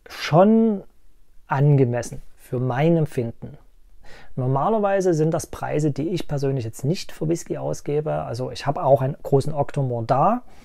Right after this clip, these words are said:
äh, und diverse andere sehr teure Whiskys habe ich auch da, aber eigentlich gebe ich das nicht aus, das ist eher die Seltenheit. Bei dem muss ich aber sagen, ähm, man weiß, was man kriegt. Hundert Prozent Islay, also vom Getreide übers Machen und so weiter, also alles, was dazugehört, kommt von dort.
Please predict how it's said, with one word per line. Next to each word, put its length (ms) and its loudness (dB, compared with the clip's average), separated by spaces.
äh, 240 2
und 140 -2
diverse 380 0
andere 280 0
sehr 220 0
teure 260 0
Whiskys 280 -2
habe 100 -2
ich 100 -6
auch 180 0
da, 260 2
aber 300 0
eigentlich 420 4
gebe 160 2
ich 80 -2
das 180 -8
nicht 160 -4
aus, 240 -6
das 100 -8
ist 120 -10
eher 160 -8
die 80 -2
Seltenheit. 640 -6
Bei 140 6
dem 200 12
muss 140 6
ich 140 4
aber 180 4
sagen, 500 6
ähm, 380 4
man 180 0
weiß, 220 0
was 160 -2
man 100 -2
kriegt. 240 -8
Hundert 400 2
Prozent 340 0
Islay, 260 0
also 320 0
vom 380 -2
Getreide 560 6
übers 680 0
Machen 400 4
und 120 0
so 120 0
weiter, 280 2
also 160 -4
alles, 260 -2
was 120 -4
dazugehört, 680 0
kommt 280 2
von 160 -2
dort. 220 4